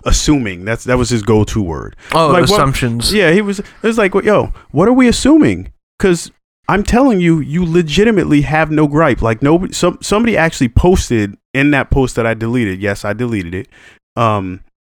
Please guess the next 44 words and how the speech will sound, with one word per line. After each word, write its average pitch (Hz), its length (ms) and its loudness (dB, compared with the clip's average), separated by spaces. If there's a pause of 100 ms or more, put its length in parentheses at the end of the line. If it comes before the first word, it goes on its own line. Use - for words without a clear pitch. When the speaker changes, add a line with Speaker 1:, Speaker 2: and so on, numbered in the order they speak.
(120)
Speaker 1:
after 117 260 0
a 110 40 2
while, 113 200 2
it 101 60 -4
got 101 180 -4
to 104 60 -16
be 101 120 -10
too 95 160 -8
much. - 440 -12 (680)
Uh, 95 480 -2 (500)
somebody 180 320 0
had 143 140 2
actually 131 260 -4
put 143 220 0
it 120 100 -2
in 151 140 0
there. 90 320 -4 (180)
There 113 100 -10
was 104 100 -8
a 104 40 -6
link 123 420 -4
that 101 200 -8
showed 127 500 -2 (260)
that 104 200 -6 (100)
the 98 100 -12
D 110 160 -4
L 123 120 0
C 139 140 0
was 147 160 0
free. 113 420 -2 (540)
There 107 120 -4
were 101 120 -2
tweaks, 135 440 -2
there 117 120 -4
were 110 40 -4
balances, 120 600 -2
there 107 80 -4
was 101 200 -8 (100)
characters, 131 520 -2
all, 117 260 -2
all 127 140 0
types 123 320 -8
of - 60 -16
stuff. - 360 -8